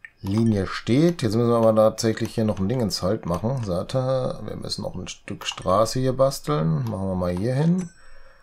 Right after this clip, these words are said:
Und setzen da das Depot hin. Dann kann das zu. Und dann gehen wir ins Depot. Suchen uns da eine Kutsche. Doppelt.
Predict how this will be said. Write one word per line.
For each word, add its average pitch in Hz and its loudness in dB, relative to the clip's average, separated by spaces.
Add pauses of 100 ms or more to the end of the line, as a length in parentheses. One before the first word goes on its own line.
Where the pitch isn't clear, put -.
(320)
Und 98 -2
setzen - -6
da 95 2
das 90 -2
Depot 95 -2
hin. 175 0 (1600)
Dann 95 -4
kann 90 -2 (100)
das - -2
zu. 113 0 (160)
Und 101 -4
dann 98 -2
gehen 95 -2
wir 95 0
ins 90 -2
Depot. 85 -2 (420)
Suchen 104 -4
uns 95 -6
da 92 0
eine 82 -2
Kutsche. 82 0 (180)
Doppelt. 113 -6